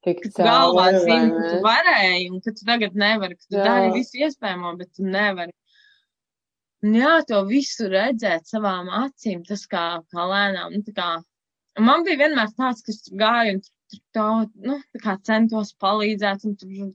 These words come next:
Speaker 2: centos, tā kā, uzmundrināt, un tā
Speaker 1: Mhm.
Speaker 2: vari, un tā kā tu arī vēl solīt tālāk, jo man vienmēr bija ticība, kad, nu, kad, o, nu, kad, ok, operācija ir izdarīta, nu, kad tagad jau viss būs
Speaker 1: Mhm.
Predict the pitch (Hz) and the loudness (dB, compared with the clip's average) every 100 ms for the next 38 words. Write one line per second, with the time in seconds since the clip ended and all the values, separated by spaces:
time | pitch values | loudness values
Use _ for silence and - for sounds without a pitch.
0 | _ 220 214 214 202 196 - 196 190 190 | _ -6 -4 -2 -4 -6 -16 -8 -4 -2
1 | 190 - _ _ _ _ _ _ _ 208 | -4 -8 _ _ _ _ _ _ _ -4
2 | 233 220 202 196 190 202 190 185 202 196 | -2 0 0 -2 -2 -2 -2 -4 -6 -8
3 | 190 202 190 208 214 196 190 202 214 208 | -6 -6 -8 -10 -14 -6 0 0 0 -2
4 | 190 196 _ 196 185 190 190 185 190 _ | -4 -8 _ -12 -10 -10 -10 -10 -16 _
5 | _ _ _ 185 196 208 - - 208 202 | _ _ _ -6 -4 -6 -10 -8 -4 -4
6 | 196 185 _ 190 208 240 269 339 359 359 | -4 -8 _ -8 -6 -2 -2 0 0 0
7 | 233 202 302 294 277 - 247 202 190 214 | 0 0 -2 -2 -6 -6 -6 -6 -8 -8
8 | 196 285 - 240 - - _ _ - 254 | -6 -6 -6 -8 -8 -20 _ _ -4 -2
9 | 226 233 262 240 233 202 196 196 220 220 | 0 -2 -6 -4 0 0 2 0 -2 -4
10 | 185 190 185 175 247 269 320 349 277 294 | -4 -4 -8 -6 -6 -6 -4 -4 -4 -8
11 | 277 294 247 220 190 185 208 185 175 240 | -6 -4 -2 0 0 -2 -6 -6 -8 -8